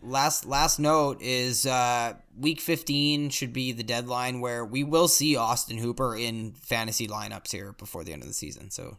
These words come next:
don't, don't forget about Austin Hooper. He's the reason that we have a little bit of apprehension towards Calvin Ridley, is 'cause Austin Hooper has exploded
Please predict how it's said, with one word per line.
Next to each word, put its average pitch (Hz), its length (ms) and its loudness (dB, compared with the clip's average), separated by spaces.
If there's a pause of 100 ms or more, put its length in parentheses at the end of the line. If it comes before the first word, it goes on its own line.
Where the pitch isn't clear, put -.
(100)
don't, 110 220 -10 (320)
don't 110 180 -6
forget 113 260 -6
about 104 180 -6
Austin 104 320 -4
Hooper. 107 300 -8
He's 120 240 -4
the 151 100 4
reason 143 300 2
that 127 160 0
we 120 400 -6 (220)
have 123 180 2
a 135 60 0
little 135 200 0
bit 139 100 0
of 135 120 -2
apprehension 120 840 -2
towards 113 320 -4
Calvin 107 260 -4
Ridley, 117 240 -8
is - 120 -6
'cause 110 160 -8
Austin 113 300 -2
Hooper 110 260 -6
has 101 120 -8
exploded - 760 -8